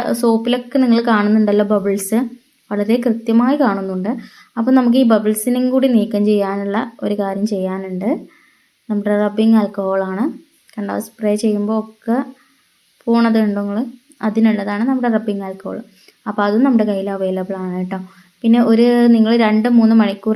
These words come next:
കഴിഞ്ഞിട്ട് നമ്മുടെ സോപ്പ് അൺമോൾഡ് ചെയ്യാൻ പാടുള്ളൂ കേട്ടോ. കണ്ടോ, ചെറിയതായിട്ടൊരു ഷെയ്ഡൊക്കെ ഇല്ലേ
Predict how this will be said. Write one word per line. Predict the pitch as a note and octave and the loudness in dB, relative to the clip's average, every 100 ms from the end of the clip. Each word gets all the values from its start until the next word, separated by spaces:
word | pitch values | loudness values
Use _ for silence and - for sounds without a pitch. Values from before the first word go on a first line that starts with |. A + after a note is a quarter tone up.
| A#3 | 2
കഴിഞ്ഞിട്ട് | G#3+ G3+ G3 A3 | 0 -2 -4 -2
നമ്മുടെ | G#3 A3 | -2 -2
സോപ്പ് | A3 G3+ G#3+ | -4 -4 -4
അൺമോൾഡ് | G#3 G3 G3 G#3 | -4 -4 -4 -2
ചെയ്യാൻ | G3+ G3+ | -2 -4
പാടുള്ളൂ | G3 F#3 F#3+ F#3 | -8 -8 -8 -6
കേട്ടോ. | F#3 F#3+ - _ _ _ _ | -8 -12 -20 _ _ _ _
കണ്ടോ, | - G#3 G#3+ - _ _ _ | -8 -6 -8 -12 _ _ _
ചെറിയതായിട്ടൊരു | - G#3+ G3+ G3 G3 G#3+ A#3 | -10 -6 -6 -6 -8 -4 -2
ഷെയ്ഡൊക്കെ | A#3+ B3 A3+ A3+ A#3 | 0 0 -2 0 0
ഇല്ലേ | A3 | 0